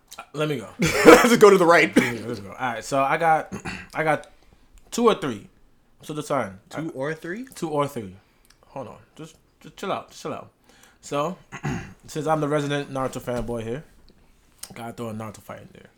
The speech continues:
Speaker 1: So my Naruto fight is Kakashi versus Obito. Right? Now, here's why I picked Kakashi versus Obito out of all the Naruto fights. With Naruto fights,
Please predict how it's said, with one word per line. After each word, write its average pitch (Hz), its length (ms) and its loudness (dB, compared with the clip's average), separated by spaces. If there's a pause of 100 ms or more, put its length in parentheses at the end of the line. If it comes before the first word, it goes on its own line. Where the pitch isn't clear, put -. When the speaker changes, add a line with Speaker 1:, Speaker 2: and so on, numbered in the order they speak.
(580)
Speaker 1:
So 104 200 -18
my 151 200 2
Naruto 135 340 2
fight 95 340 -18 (320)
is 110 200 -18
Kakashi 120 480 -10
versus 101 380 -16
Obito. 98 460 -14 (480)
Right? 117 320 -12 (500)
Now, 123 360 -8 (260)
here's 156 300 0
why 143 200 2
I - 40 -4
picked - 360 -12
Kakashi 107 360 -14 (120)
versus 98 220 -18
Obito 98 480 -18 (140)
out 107 140 -14
of 98 80 -20
all 110 140 -14
the 101 80 -14
Naruto 101 340 -16
fights. - 360 -18
With 143 120 -4
Naruto 226 340 8
fights, 127 460 -6